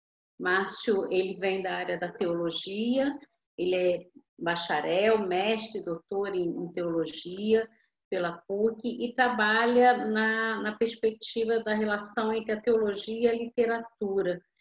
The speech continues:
especificamente com a literatura fantástica. Ele tem alguns livros já publicados sobre isso, um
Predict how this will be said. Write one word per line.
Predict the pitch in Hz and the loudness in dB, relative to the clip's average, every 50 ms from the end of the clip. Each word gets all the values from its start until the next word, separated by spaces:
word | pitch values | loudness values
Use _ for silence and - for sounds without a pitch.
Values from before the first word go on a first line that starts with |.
| _ _ _ _ - | _ _ _ _ -12
especificamente | - - 196 185 175 - 214 214 - - 208 190 190 190 196 196 196 - | -4 -2 -2 -2 -2 -4 -6 -6 -2 0 0 0 2 0 -2 -4 -4 -2
com | - 220 | -2 -2
a | 196 | -2
literatura | 202 202 - - 214 208 202 202 - - _ 208 208 208 208 | -2 -2 0 0 0 0 0 -4 -6 -8 _ -4 -4 -4 -4
fantástica. | - - 240 233 226 226 - 170 156 - 196 - - - - - - - _ _ _ _ _ _ _ _ - | -4 -4 -4 -4 -4 -4 -6 -6 -6 -6 -8 -10 -12 -12 -12 -14 -14 -14 _ _ _ _ _ _ _ _ -2
Ele | 185 196 196 196 202 202 202 214 214 208 208 - _ | 2 4 4 4 4 2 0 -2 -2 -4 -6 -4 _
tem | 220 196 196 190 196 196 190 190 190 185 180 180 180 - - | 0 0 2 2 2 0 0 -2 -2 -2 -2 -4 -6 -6 -4
alguns | - 165 170 160 - 196 190 180 180 185 | -2 -2 -2 -2 -2 -4 -4 -4 -4 -4
livros | 180 175 175 - | -6 -6 -6 -6
já | - 185 170 | -6 -6 -6
publicados | - - - 170 170 170 - - - 185 185 196 208 226 220 208 220 214 - | -6 -10 -16 -18 -18 -16 -8 -4 -2 0 2 2 2 0 0 -2 -6 -8 -8
sobre | - - 185 - - - 170 170 175 190 208 214 | -8 -10 -10 -10 -10 -8 -8 -6 -6 -4 -4 -4
isso, | 226 226 - - - 202 | -4 -4 -8 -8 -6 -4
um | 180 185 202 208 214 214 | -2 -2 0 0 -2 -2